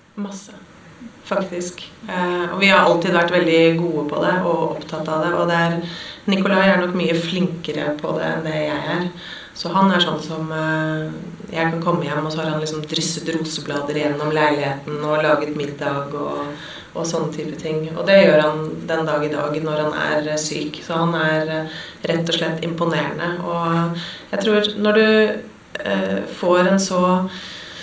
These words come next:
stor omveltning i livet, så gjør det at du,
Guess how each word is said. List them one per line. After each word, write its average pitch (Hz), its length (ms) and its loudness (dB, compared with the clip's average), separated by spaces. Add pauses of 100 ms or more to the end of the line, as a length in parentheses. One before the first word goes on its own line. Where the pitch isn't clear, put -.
(220)
stor 214 500 4
omveltning 180 720 4
i 196 220 4
livet, 185 400 6
så 196 120 0
gjør 175 160 6
det 170 160 4
at 175 80 -4
du, 190 320 4